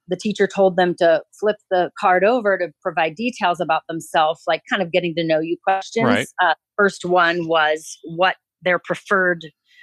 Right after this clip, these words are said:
Speaker 1: um, pronouns were. And she was, you know, not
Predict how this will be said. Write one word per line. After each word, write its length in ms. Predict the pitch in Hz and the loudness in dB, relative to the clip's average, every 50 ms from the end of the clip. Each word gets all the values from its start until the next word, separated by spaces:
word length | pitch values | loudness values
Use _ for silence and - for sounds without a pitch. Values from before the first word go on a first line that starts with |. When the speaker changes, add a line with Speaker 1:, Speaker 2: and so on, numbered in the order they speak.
| - _ _ _ | -20 _ _ _
Speaker 1:
um, 480 | - - 180 156 156 156 151 147 165 - _ _ _ | -2 0 0 0 -2 -6 -12 -16 -18 -20 _ _ _
pronouns 500 | - 294 294 277 233 180 151 143 139 - - | -2 0 2 2 2 0 -2 -6 -12 -12 -10
were. 180 | - - - - _ _ _ _ _ _ _ _ _ _ _ _ - | -10 -10 -10 -12 _ _ _ _ _ _ _ _ _ _ _ _ -4
And 600 | - 208 196 190 185 185 185 185 185 175 165 143 - _ | -2 0 0 0 0 -2 -4 -6 -8 -8 -10 -12 -14 _
she 400 | - - - - 190 180 175 175 | -16 -14 -10 -8 -6 -4 -4 -2
was, 500 | 165 170 165 165 165 - - - - - _ _ _ _ | -2 -2 -2 -2 -6 -8 -10 -10 -12 -14 _ _ _ _
you 120 | 190 190 190 | -4 -2 0
know, 220 | 165 143 139 151 | 0 2 0 0
not 320 | 180 220 285 330 359 - | 0 0 2 2 0 -2